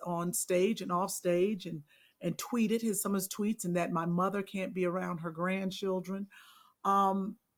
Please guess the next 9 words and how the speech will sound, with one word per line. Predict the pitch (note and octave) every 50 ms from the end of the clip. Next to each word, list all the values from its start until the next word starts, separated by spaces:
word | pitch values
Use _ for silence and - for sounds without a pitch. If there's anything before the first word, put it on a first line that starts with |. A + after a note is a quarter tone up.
| -
that | G#3 E3 D3+ F#3+ F#3 F#3 F#3 F#3 F3+ - -
I | E3 E3
wanna | E3 F3+ F3+ F3 F3
get | E3+ F3+ F3
a | E3+
divorce. | D#3 E3+ D#3+ - A3 A#3+ A#3+ A#3 A3+ A3 G#3+ G#3 G#3 G3+ - - - _ _ _ -
Um, | F3+ F3+ F3+ F3+ F3+ F3+ F3+ - - _ _ _ _ _ -
she | - - A#3+ A#3
said, | A3+ - A#3 A3 G3+ F#3+